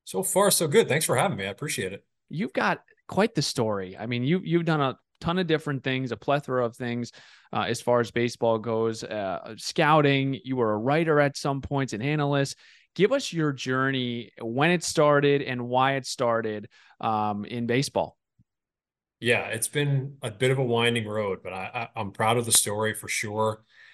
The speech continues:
Speaker 1: For as long as I can remember, I knew I wanted to break down and analyze baseball players in some form. I didn't know what it was gonna be to start out with, so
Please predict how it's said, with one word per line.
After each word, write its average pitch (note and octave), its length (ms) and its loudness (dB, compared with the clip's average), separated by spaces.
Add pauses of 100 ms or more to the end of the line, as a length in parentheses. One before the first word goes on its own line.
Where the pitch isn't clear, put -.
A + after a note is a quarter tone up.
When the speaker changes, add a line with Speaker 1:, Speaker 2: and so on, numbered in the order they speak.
(680)
Speaker 1:
For - 180 2
as B2 120 4
long C#3 240 4
as D3+ 100 4
I C3+ 140 4
can A#2+ 120 -6
remember, G#2 560 -6
I F#2+ 300 -2
knew G#2 500 -4
I G2+ 100 2
wanted G2 280 -2
to F#2 80 -8
break F#2+ 300 -6
down F#2 340 -6
and F2+ 100 -12
analyze F2+ 540 -6
baseball - 460 -6
players F2 240 -12
in F2 80 -8
some A#2 420 6
form. E2 220 -12 (240)
I A2 80 0
didn't B2+ 200 4
know C3+ 140 8
what B2+ 140 6
it C3 40 -4
was A#2 120 0
gonna A2+ 180 2
be G#2 480 -4
to - 100 -6
start F#2+ 240 0
out F2+ 220 -8
with, E2+ 220 -8
so E2+ 400 0